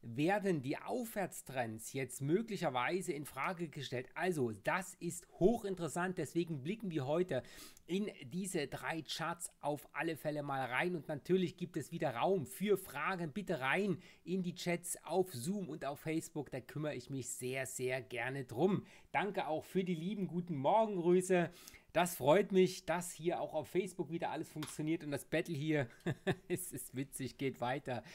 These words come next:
Wer der Erste ist, mit drin sein. Leute, ich freue mich drum. Es wächst alles und bitte nutzen Sie die Gelegenheit, nutzt die Charts hier in der Analyse, nutzt die Zeit, um eigene Fragen zu stellen. Das macht Sinn, dafür machen wir das Ganze hier.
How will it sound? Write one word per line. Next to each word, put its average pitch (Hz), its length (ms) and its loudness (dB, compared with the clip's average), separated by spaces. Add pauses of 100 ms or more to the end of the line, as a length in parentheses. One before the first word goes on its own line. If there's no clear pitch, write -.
(280)
Wer 156 220 4
der 165 140 2
Erste 175 340 0
ist, 165 180 -2
mit 160 160 2
drin 180 240 4
sein. 156 240 8
Leute, 175 320 6 (300)
ich 147 140 -2
freue 156 180 6
mich 170 160 2
drum. 131 200 0
Es - 260 -4
wächst 196 340 0
alles 175 260 0
und 143 140 -4
bitte 175 180 0
nutzen 165 460 -2
Sie 147 160 -4
die 151 100 -6
Gelegenheit, 135 800 -2 (520)
nutzt 143 540 0
die 151 80 -8
Charts 180 540 -2
hier 165 180 2
in 151 120 -4
der 151 140 0
Analyse, 165 720 -2
nutzt 160 360 -2
die 156 100 -8
Zeit, 160 400 -4
um 160 120 -4
eigene 151 360 -4
Fragen 143 400 -2
zu 135 140 -8
stellen. 131 260 -6
Das 123 160 -8
macht 143 240 -8
Sinn, 143 240 -4
dafür 123 280 -2
machen 123 280 -6
wir 120 80 -4
das 110 160 -8
Ganze 113 320 -8
hier. 139 280 -2